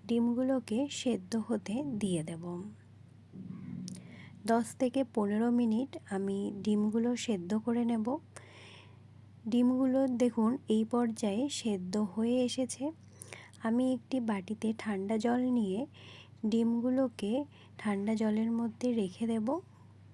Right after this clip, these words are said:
দু তিন মিনিট বাদে ডিমের খোসাগুলো আমি ছাড়িয়ে নেব। আমি এবার কী কী উপকরণ নিয়েছি একবার দেখে নিই। আলু নিয়েছি, পেঁয়াজ নিয়েছি।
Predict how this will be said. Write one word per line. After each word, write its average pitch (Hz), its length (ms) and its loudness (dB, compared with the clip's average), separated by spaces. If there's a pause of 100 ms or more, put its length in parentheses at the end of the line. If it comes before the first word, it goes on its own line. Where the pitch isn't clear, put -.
(460)
দু 226 180 2
তিন 240 240 2
মিনিট 254 360 2
বাদে 233 400 2
ডিমের 196 420 0
খোসাগুলো 240 680 0
আমি 233 260 2 (100)
ছাড়িয়ে 180 460 0
নেব। 175 220 -4 (1300)
আমি 233 220 4 (100)
এবার 269 220 4 (120)
কী 214 120 2
কী - 180 -2
উপকরণ 240 540 2
নিয়েছি 247 400 2
একবার 240 400 2
দেখে 226 300 0
নিই। 254 180 2 (600)
আলু 214 320 4
নিয়েছি, 247 560 2 (380)
পেঁয়াজ 220 380 2 (100)
নিয়েছি। 240 360 2